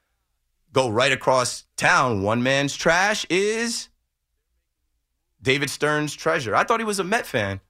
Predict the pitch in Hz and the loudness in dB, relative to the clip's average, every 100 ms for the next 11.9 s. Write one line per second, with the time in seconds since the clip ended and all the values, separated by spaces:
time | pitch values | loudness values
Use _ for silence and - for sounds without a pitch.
0 | - - 208 196 185 170 185 180 - - | -12 -2 -2 0 -4 -6 -6 -6 -6 -2
1 | 185 190 156 - 190 180 247 220 107 104 | -2 0 -2 0 -2 -2 -4 -2 0 0
2 | 135 165 170 156 123 135 175 180 - 165 | 0 0 -2 -4 -4 -2 -2 -4 -2 -2
3 | 185 175 190 180 123 - - - - - | -2 -2 0 2 0 -4 -20 -20 -12 -6
4 | 131 143 160 160 165 160 156 143 165 - | -4 -2 0 0 0 0 2 2 2 0
5 | 135 139 127 123 _ _ _ _ - 135 | 0 0 -2 -8 _ _ _ _ -6 -4
6 | 127 139 175 175 175 175 170 254 - 151 | -2 0 0 2 2 2 2 0 -2 0
7 | 127 101 104 143 214 202 170 156 143 127 | 2 0 -4 -4 -2 0 2 0 0 0
8 | 160 247 165 - 143 123 107 113 - - | 0 0 -2 -2 0 2 0 -4 -8 -2
9 | 208 202 180 175 170 190 190 180 - 139 | 0 2 2 2 0 0 2 2 -2 -2
10 | 233 - - 143 131 123 147 - 120 101 | 0 0 -2 -4 0 0 0 -4 -4 -2
11 | 95 113 _ _ _ _ _ _ 185 | -4 -6 _ _ _ _ _ _ -4